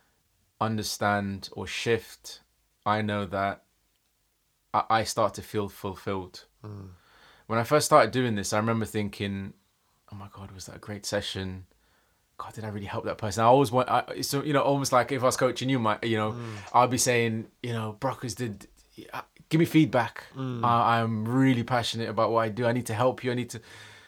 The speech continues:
Speaker 1: but now I've calmed down a bit, and because I know when I turn up to these conversations, this is not about making money.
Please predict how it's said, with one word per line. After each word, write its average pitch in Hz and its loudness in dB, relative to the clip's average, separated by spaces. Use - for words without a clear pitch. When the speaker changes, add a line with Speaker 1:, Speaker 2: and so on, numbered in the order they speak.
Speaker 1:
but 123 -2
now 160 8
I've 165 2
calmed 123 2
down 143 6
a 104 -2
bit, 98 -6
and 104 -6
because 113 -2
I 113 4
know 110 2
when 113 0
I 113 2
turn 131 2
up 113 -2
to 117 -6
these 107 -6
conversations, 110 -2
this 123 -2
is 120 -2
not 120 4
about 110 4
making 107 -6
money. 101 -6